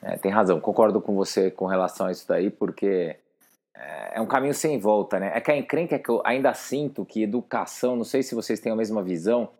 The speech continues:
mas eu sinto que pra escola, tecnologia ainda é muito investimento, é muito gasto, é... e ela não enxerga exatamente o resultado, porque ela olha e fala, "Cara, eu, o professor dá aula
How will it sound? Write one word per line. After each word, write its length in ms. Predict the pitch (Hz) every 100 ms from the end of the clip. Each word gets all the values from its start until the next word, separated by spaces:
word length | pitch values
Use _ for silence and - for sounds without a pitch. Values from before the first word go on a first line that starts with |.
| - _ -
mas 160 | 117
eu 60 | 127
sinto 260 | 147 160
que 140 | - 120
pra 160 | -
escola, 840 | 143 - - - 135 190 104 87 - _ _ _ -
tecnologia 840 | 143 - 147 135 120 98 143 131
ainda 300 | 123 147 127 -
é 100 | 127
muito 280 | 131 165 156
investimento, 1120 | 139 139 135 - 117 113 135 156 - 156 156 _ _
é 160 | - 107
muito 320 | 123 156 147
gasto, 720 | 101 113 131 - - 160 160 _ _ -
é... 840 | 104 107 107 107 107 104 101 101 95
e 140 | 117
ela 240 | 123 139 143
não 160 | 147
enxerga 580 | 151 143 - 147 143 143
exatamente 540 | 135 143 143 135 147
o 40 | 139
resultado, 680 | 143 147 139 120 104 87 90
porque 400 | 101 95 - 110
ela 420 | 117 123 123 120
olha 240 | 135 147
e 60 | 135
fala, 320 | - 123 117
"Cara, 320 | - 151 127
eu, 160 | 120 117
o 460 | 139 135 120 - 120
professor 480 | 143 135 135 180
dá 100 | 165 151
aula 540 | 139 135 127 110 -